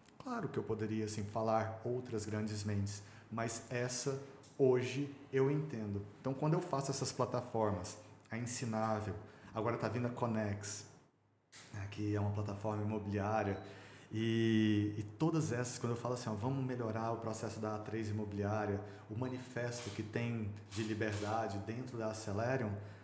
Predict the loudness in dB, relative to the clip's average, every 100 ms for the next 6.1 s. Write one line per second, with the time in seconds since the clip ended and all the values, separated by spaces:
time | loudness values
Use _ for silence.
0 | -20 -20 -10 0 0 2 2 2 2 -2
1 | -2 -2 -2 2 2 2 -2 -4 -4 -4
2 | 0 2 4 2 -2 -10 -4 -2 0 0
3 | 0 -2 -4 -2 -2 -4 -8 -14 -14 -2
4 | 0 0 -2 -4 -4 -4 -4 -2 0 0
5 | -4 -12 -18 -4 -2 2 2 2 2 2
6 | 2